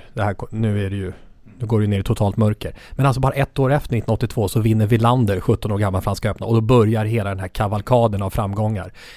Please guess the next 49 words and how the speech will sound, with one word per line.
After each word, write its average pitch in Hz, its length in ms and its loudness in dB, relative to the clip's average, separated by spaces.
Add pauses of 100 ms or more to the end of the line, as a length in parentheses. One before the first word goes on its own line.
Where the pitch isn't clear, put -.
Edberg 120 420 2
kom 113 160 0
fram 107 180 2
som - 80 -6
en 107 60 2
superstjärna. - 420 -2
Och 135 80 -2
egentligen 135 480 0
Wilander 123 360 2
och 135 40 4
Edberg 117 200 2 (120)
inte 226 480 4
så 208 400 2
långt 170 440 4
efter 214 480 0
Björn 107 360 2
egentligen. 98 500 -6 (340)
På, 123 200 0 (200)
när 139 180 2
det 135 60 6
gäller 120 160 4
meriter. 123 680 0
Björn 131 300 4
är 123 40 0
en 110 60 -4
helt 131 240 0
annan 113 240 0
ikon 131 440 0
på 120 80 -4
något 110 140 -2
sätt. 98 260 -8 (300)
Men, 123 300 2
eh, 120 460 0 (160)
Edberg 139 340 2
tar, 139 340 2 (400)
Edberg 131 200 2
vinner 127 340 2
U 127 100 4
S 120 100 0
Open 143 260 2
vid 131 80 2
ett - 60 -6
par 131 120 4
tillfällen. 127 380 0
Han 120 120 -2
vinner 117 180 0
Wimbledon 139 600 4
två 131 200 2
gånger. 123 380 2